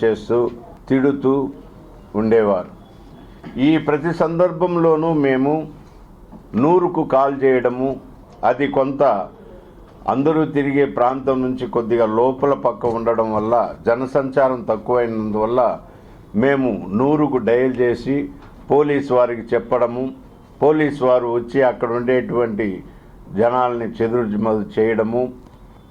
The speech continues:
పోలీస్ స్టేషన్లో మళ్ళీ ఓ స్థానిక నాయకుడు వారికి మద్దతుగా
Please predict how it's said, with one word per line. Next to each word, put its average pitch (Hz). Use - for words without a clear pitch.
పోలీస్ 143
స్టేషన్లో 131
మళ్ళీ 127
ఓ 127
స్థానిక 131
నాయకుడు 123
వారికి 117
మద్దతుగా 110